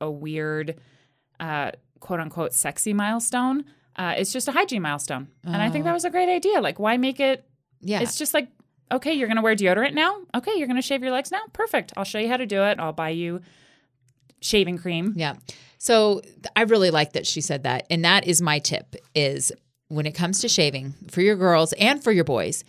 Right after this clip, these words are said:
Speaker 2: teach them proper form. You just be observant. You will start to know if they are starting to think about it, and make sure you teach them and then give them good equipment.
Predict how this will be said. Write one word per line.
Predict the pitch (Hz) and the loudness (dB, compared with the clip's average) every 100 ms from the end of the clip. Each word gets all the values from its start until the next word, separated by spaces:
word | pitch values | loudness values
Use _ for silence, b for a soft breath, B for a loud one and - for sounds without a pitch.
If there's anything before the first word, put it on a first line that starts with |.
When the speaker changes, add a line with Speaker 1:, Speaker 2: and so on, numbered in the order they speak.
| b b - | b b -10
Speaker 2:
teach | - 247 254 - | -4 -4 2 0
them | 262 262 262 226 | 2 -2 -4 -8
proper | - 190 185 196 190 | -2 -2 0 -2 -4
form. | - 165 127 82 - - | -6 -8 -6 -10 -16 -8
You | - | 2
just | 349 | 2
be | - 381 | 8 8
observant. | 392 - 208 165 160 170 - | 8 6 6 6 2 0 -4
You | 196 | 0
will | 277 359 | 4 4
start | - 262 202 | 6 6 6
to | - | 4
know | 214 196 175 170 165 - | 4 6 6 8 6 4
if | 170 | 2
they | 175 170 | 6 6
are | 175 | 4
starting | - 165 160 | 2 0 0
to | 170 | -2
think | 160 | -2
about | 151 147 143 | -2 -2 -2
it, | 151 B B B | -4 B B B
and | 226 | -2
make | 233 262 | 0 2
sure | - 254 | 2 0
you | 226 | -2
teach | - 202 - | -2 -2 0
them | 185 185 - | 0 -2 0
and | 196 | 2
then | 214 | 2
give | 208 233 | 6 4
them | 226 208 | 4 0
good | 202 185 | 2 0
equipment. | 180 - 151 143 - | 0 -2 -2 -4 -8